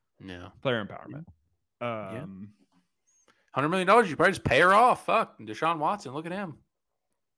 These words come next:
Speaker 2: Yeah, I, I think that's gonna end up, you know, probably not working out for Deshaun, it seems
Speaker 1: Boy,
Speaker 2: like.
Speaker 1: boy, boy, what a
Speaker 2: The hit's
Speaker 1: fucking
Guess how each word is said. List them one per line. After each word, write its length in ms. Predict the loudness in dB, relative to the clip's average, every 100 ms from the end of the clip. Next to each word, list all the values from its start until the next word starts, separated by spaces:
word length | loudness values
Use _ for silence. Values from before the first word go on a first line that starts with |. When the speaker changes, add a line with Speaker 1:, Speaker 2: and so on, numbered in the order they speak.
| _ _ _
Speaker 2:
Yeah, 360 | -2 0 0 -2
I, 200 | -4 -6
I 80 | -6
think 180 | -10 -8
that's 200 | -8 -10
gonna 180 | -12 -12
end 80 | -10
up, 120 | -10 -12 _ _ _
you 160 | -14 -12
know, 180 | -12 -16 _
probably 200 | -8 -6
not 120 | -8 -12
working 220 | -14 -16
out 160 | -18 -18
for 80 |
Deshaun, 340 | -18 -16 -14 -16
it 80 | -16
seems 200 | -12 -4
Speaker 1:
Boy, 320 | 0 0 0
Speaker 2:
like. 100 | -4 _ _ _ _
Speaker 1:
boy, 400 | -10 -6 -4 -6 -10 _ _
boy, 200 | -8 -6
what 160 | -4 -4
a 40 |
Speaker 2:
The 60 | -2
hit's 200 | -2
Speaker 1:
fucking 80 | -2